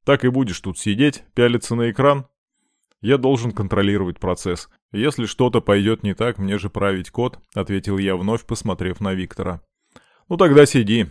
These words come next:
скажу Лиске, что принесла тебе чаю, раз обедать ты не собираешься», проговорил Разин, тяжело хлопнув меня по плечу, и направился к выходу. «Лучше кофе», устало бросил я ему в спину.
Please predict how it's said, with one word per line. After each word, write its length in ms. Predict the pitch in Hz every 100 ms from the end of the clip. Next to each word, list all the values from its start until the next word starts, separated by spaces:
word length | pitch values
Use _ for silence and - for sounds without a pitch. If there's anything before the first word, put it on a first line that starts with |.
| -
скажу 360 | - 104 101 120
Лиске, 300 | 120 - 98
что 160 | -
принесла 460 | 90 104 101 101 104
тебе 240 | 101 95
чаю, 400 | - 101 95 80 78
раз 220 | 82 -
обедать 360 | 92 90 87
ты 100 | -
не 60 | 92
собираешься», 720 | - 95 95 82 82 - - _ _ _
проговорил 640 | 107 104 107 98 95 90
Разин, 480 | 90 117 120 135 127 _
тяжело 340 | - 101 98 95
хлопнув 500 | - 101 87 95 -
меня 240 | 95 92
по 100 | 82
плечу, 500 | - 82 78 113 117 - _
и 60 |
направился 600 | 95 87 - 85 87 -
к 80 | 90
выходу. 480 | 90 90 - 85 - _ _ _ _ _ _
«Лучше 320 | - 135 - 156
кофе», 480 | 151 147 - 82 - _ _
устало 360 | 95 - 90 92
бросил 380 | 95 95 -
я 140 | 92 87
ему 180 | 90 87
в 60 |
спину. 460 | - - 95 82